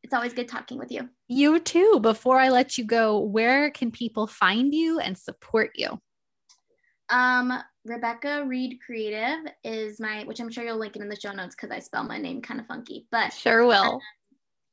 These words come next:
Speaker 1: on Instagram, that's where I'm probably the most often. Um, but if you ever go to my website as well, there's a lot of freebies. Kelsey tells me to, to, to nail down the freebie, like, to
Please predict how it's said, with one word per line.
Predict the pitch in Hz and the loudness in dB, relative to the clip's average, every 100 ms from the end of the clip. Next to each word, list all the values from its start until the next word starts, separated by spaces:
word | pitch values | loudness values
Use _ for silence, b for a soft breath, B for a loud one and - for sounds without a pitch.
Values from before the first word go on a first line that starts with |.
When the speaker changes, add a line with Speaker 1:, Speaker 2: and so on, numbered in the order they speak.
| _ _ | _ _
Speaker 1:
on | 233 | -4
Instagram, | 233 233 233 220 220 214 | -4 -8 -6 -4 -4 0
that's | 240 247 | -2 -2
where | 302 | -6
I'm | 311 247 | -4 -8
probably | - 233 233 240 | -6 -6 -6 -4
the | 269 | 0
most | 269 277 | 0 -2
often. | 240 - 247 247 254 220 | -6 -6 -4 -4 -6 -8
Um, | 226 208 226 - | -8 -8 -10 -6
but | 214 208 - 226 | -6 -6 -8 -12
if | 226 | -6
you | 240 | -6
ever | 240 | -2
go | 233 | -2
to | 240 | -2
my | 240 | -2
website | 220 208 226 208 | -4 -6 -8 -8
as | 208 208 | -10 -10
well, | 208 202 | -8 -6
there's | 208 202 - | -8 -10 -10
a | |
lot | 214 214 | -6 -4
of | 208 202 | -4 -6
freebies. | 208 208 208 202 | -8 -6 -10 -10
Kelsey | - 208 208 214 | -10 -10 -10 -10
tells | 202 202 | -10 -10
me | 208 | -12
to, | - 202 _ - | -14 -20 _ -2
to, | 339 | -2
to | 247 339 | 0 2
nail | 302 277 269 302 | 6 8 6 4
down | 269 254 254 | 4 4 4
the | 247 | 2
freebie, | 247 233 240 262 269 | -4 -4 -2 0 2
like, | 254 214 | 0 2
to | - | 6